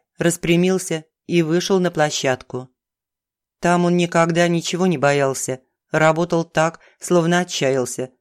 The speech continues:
словно понял, что конец неминуем. Даже шутил. День выдался неудачный, начался дождь, пришлось срочно перекраивать весь план. Отсняли всего ничего, но для Сони важен был другой результат.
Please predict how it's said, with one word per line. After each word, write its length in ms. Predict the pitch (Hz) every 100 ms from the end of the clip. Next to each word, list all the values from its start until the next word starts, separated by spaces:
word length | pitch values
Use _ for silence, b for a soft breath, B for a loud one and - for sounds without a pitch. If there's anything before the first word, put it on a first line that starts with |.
| _
словно 400 | - 170 160 160
понял, 340 | - 170 165 156
что 240 | - 160
конец 480 | - 175 180 160 -
неминуем. 640 | 156 165 165 151 127 127 - _ _ _ _
Даже 520 | 165 160 160 156 160 156
шутил. 600 | - 190 180 131 120 117 - _ _ _ _ _ _ _ _ _ _ _ _ _ _ _
День 380 | 175 180 214 233
выдался 460 | 196 190 196 - 180
неудачный, 880 | 175 165 147 143 - 139 135 131 _ -
начался 600 | 170 170 180 170 202 196
дождь, 520 | 147 139 131 - - _ _
пришлось 520 | - 165 165 180 180
срочно 440 | 175 180 175 - 170
перекраивать 720 | 180 170 170 165 165 165 170
весь 240 | 165 175
план. 480 | - 135 127 127 120 _ _ _ _ -
Отсняли 500 | 165 170 214 214 147
всего 300 | - 143 143
ничего, 580 | 139 - 160 139 135 - _ _ _ _
но 200 | 156 156
для 180 | 160 165
Сони 300 | - 180 170
важен 400 | 165 165 165 156
был 160 | 160
другой 400 | 156 175 160 139
результат. 600 | 127 127 135 131 120 117